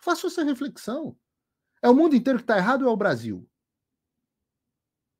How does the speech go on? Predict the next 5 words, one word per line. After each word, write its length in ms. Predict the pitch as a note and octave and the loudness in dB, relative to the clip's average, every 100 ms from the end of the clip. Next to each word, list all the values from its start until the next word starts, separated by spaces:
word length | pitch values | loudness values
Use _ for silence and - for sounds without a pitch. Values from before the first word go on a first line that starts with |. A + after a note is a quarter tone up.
| _ _ _ _ _ | _ _ _ _ _
Ora, 160 | - F#3+ | 0 2
mas 220 | G3+ F3 | 2 0
que 340 | - C4+ D3 - | -2 0 0 -2
exigências 720 | B2+ A2+ C3+ F#3 - G2 - _ _ _ | -4 -2 -4 -4 -6 -12 -14 _ _ _
draconianas 920 | B2+ C#3+ B2+ D3+ A#2+ D3 G3+ B2 - | -2 -2 0 -4 0 4 4 2 -6